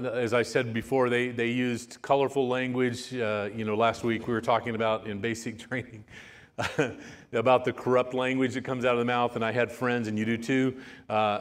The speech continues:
who used, uh, curse words as adjectives, and it was funny how when they got around me that they felt that they needed to correct that. So they would, they would say something, and they, "Oh, oh, sorry, sorry."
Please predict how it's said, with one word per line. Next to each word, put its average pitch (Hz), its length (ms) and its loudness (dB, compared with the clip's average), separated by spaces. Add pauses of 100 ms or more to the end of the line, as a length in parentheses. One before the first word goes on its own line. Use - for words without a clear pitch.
who 113 400 2
used, 117 640 -2
uh, 104 380 -4 (100)
curse - 380 -2
words 123 380 0
as 104 180 0
adjectives, 123 680 -2
and 104 160 -4 (420)
it 127 60 -4
was 123 160 0
funny 196 340 4
how 156 140 6
when 147 140 6
they 139 120 4
got 156 240 4
around 151 560 4
me 131 600 2
that 123 200 2
they 120 140 2
felt 139 480 0
that 117 300 0
they 117 120 0
needed 135 260 0
to 120 80 -6
correct 139 400 0
that. - 180 -4
So - 80 0
they 143 60 4
would, 127 200 -2
they 135 60 0
would 120 140 -2
say 190 360 0
something, 104 380 -2
and 107 80 -2
they, 120 40 0
"Oh, 156 220 2
oh, 139 100 0
sorry, 156 340 2
sorry." 127 360 -2